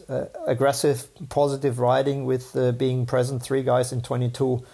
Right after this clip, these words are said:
That's first thing you, that's the best you can hope for. And then, uh, you know, I marked all the names in my list, and then you think, like, "Okay, who is a real competitor out of this twenty-two?"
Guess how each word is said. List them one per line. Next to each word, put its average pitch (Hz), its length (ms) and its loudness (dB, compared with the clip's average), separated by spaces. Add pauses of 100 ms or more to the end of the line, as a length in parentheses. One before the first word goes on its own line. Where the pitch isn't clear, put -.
(640)
That's 151 200 4
first 190 320 4
thing 180 160 2
you, 165 180 4
that's 156 280 0
the 156 80 2
best 165 380 2
you 151 80 4
can 147 120 2
hope 185 200 2
for. 123 280 0
And 131 160 -2
then, 143 280 0
uh, 135 360 4
you 139 140 0
know, 139 160 2
I 139 80 2
marked 139 340 4
all 147 120 4
the 139 100 0
names 147 320 0
in 143 80 -2
my 127 120 2
list, 180 380 2
and 143 220 -2
then 147 260 2
you 143 120 4
think, 143 260 0
like, 139 160 2
"Okay, 127 280 2
who 170 300 2
is 151 340 4
a 139 60 4
real 151 240 4
competitor 147 540 2
out 127 220 4
of 123 100 -2
this 123 160 0
twenty-two?" 127 560 0